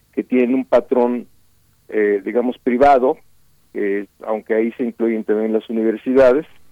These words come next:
y Pemex y las empresas productivas del Estado, pero obviamente la mayor cantidad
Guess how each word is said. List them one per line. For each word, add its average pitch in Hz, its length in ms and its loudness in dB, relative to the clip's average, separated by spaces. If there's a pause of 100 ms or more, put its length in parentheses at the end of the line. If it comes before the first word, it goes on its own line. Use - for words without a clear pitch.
(220)
y 107 80 -10
Pemex 127 520 0
y 113 80 -8
las 98 200 -4
empresas 113 480 -4 (180)
productivas 123 540 0
del 240 140 0
Estado, 151 440 4 (400)
pero 160 400 4 (540)
obviamente 135 600 0
la 117 140 0
mayor 123 360 -4
cantidad 120 680 2